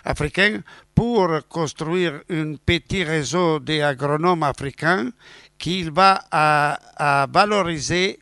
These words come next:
les semences autochtones. Et il est très dur, hein. Il était très dur parce que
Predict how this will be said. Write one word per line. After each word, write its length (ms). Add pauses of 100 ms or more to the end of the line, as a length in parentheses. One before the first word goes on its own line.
les 240
semences 680 (100)
autochtones. 800 (1000)
Et 500
il 120
est 280
très 220
dur, 260
hein. 240 (140)
Il 80
était 280
très 260
dur 340
parce 260
que 340